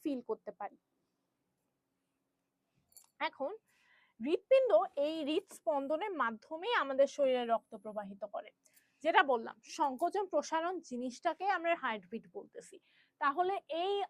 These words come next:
স্পন্দনের মাধ্যমেই মূলত আমাদের দেহে রক্ত প্রবাহিত হয়। এখন হৃৎপিণ্ড যে পদ্ধতিতে রক্ত সঞ্চালন করে, সেটা হচ্ছে কার্ডিয়াক চক্র।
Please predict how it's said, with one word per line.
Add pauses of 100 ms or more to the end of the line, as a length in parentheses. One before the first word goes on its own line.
(140)
স্পন্দনের
মাধ্যমেই
মূলত
আমাদের
দেহে
রক্ত (200)
প্রবাহিত
হয়। (720)
এখন
হৃৎপিণ্ড (160)
যে (180)
পদ্ধতিতে (120)
রক্ত
সঞ্চালন
করে,
সেটা
হচ্ছে
কার্ডিয়াক (100)
চক্র।